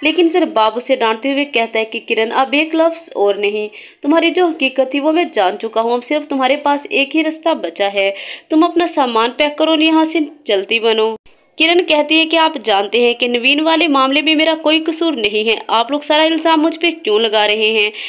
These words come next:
एक बार उस लड़के कामरान से और नवीन से पूछकर तो देखें कि किसकी सारी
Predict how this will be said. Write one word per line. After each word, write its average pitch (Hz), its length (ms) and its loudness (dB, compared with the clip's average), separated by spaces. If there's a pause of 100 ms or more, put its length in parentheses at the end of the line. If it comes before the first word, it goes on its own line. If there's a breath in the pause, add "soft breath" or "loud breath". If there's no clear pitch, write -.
(200 loud breath)
एक 320 200 2
बार 339 140 4
उस 330 140 -4
लड़के 330 360 2
कामरान 214 480 0
से 269 120 0
और 269 80 4
नवीन 302 280 2
से 349 160 0
पूछकर 381 440 0
तो 240 120 2
देखें 233 320 0
कि 294 120 -4
किसकी 320 360 -4
सारी 320 300 2